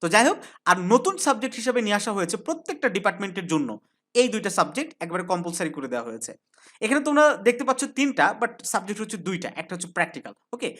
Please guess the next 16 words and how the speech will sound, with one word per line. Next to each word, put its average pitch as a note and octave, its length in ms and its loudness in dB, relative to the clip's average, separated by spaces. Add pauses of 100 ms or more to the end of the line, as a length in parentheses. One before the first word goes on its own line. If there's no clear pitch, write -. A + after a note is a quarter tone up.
(140)
তো G#3 60 -14
প্র্যাকটিক্যালটাকে G3 600 -2
আমরা E3 120 -4
সাবজেক্ট D3+ 280 -2
হিসেবে C#3+ 180 -8
ধরছি C#3+ 220 -6
না, G#3+ 100 2 (340)
আহ, C3 280 4
কারণ D3+ 160 2
প্র্যাকটিক্যাল D#3+ 380 0
হচ্ছে E3 180 -2
এই D#3 140 0
যে D3 100 -4
আইসিটিরই D3+ 600 -4
হচ্ছে, E3 280 -4 (600)
আহ, A#2+ 140 -12